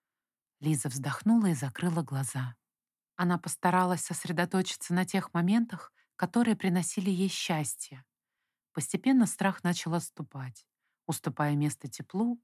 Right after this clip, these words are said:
и уюту. "Спасибо, Мяу", — сказала она, открывая глаза. "Я чувствую себя лучше". Котенок улыбнулся и подмигнул. "Теперь ты готова двигаться дальше. Впереди нас ждет город иллюзий,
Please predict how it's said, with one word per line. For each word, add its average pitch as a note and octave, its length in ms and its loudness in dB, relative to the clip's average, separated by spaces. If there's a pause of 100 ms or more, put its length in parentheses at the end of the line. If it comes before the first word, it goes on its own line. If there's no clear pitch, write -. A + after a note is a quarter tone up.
(120)
и A#3 120 0
уюту. C3 580 -4 (600)
"Спасибо, G#3+ 560 -2
Мяу", — E3+ 520 0 (400)
сказала D3 540 -4
она, F3+ 260 0
открывая D3 480 -4
глаза. C3 540 -6 (640)
"Я G#3 120 0
чувствую G3 400 -4
себя - 320 -2
лучше". E3+ 640 -6 (680)
Котенок D3 480 0
улыбнулся F3 600 2
и G#3+ 40 -2
подмигнул. C3+ 640 0 (600)
"Теперь - 340 -2
ты A#3 120 2
готова F#3 400 4
двигаться D3+ 420 0
дальше. C#3+ 500 -4 (200)
Впереди D3+ 320 0
нас D#3 160 4
ждет D3+ 280 0
город D#3+ 360 2
иллюзий, D#3 500 0